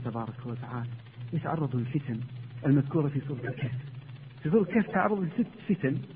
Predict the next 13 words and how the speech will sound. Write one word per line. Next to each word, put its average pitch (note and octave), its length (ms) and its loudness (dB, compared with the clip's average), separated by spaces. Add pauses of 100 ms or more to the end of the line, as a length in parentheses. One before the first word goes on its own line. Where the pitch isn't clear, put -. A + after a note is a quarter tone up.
(320)
هذا B3+ 100 12
موضوع F#3+ 240 8
سورة D#3+ 180 4
الكهف، B2+ 280 0 (600)
ست A3+ 200 2 (280)
فتن. F3+ 320 2 (1080)
فالإنسان F#3+ 320 -2
يتعرض D3+ 300 -6
لهذه C#3 220 -6
الفتن C3+ 420 -6 (1700)
يحتاج F#3+ 360 -4
إلى D#3 200 0
بشارات C3 480 -4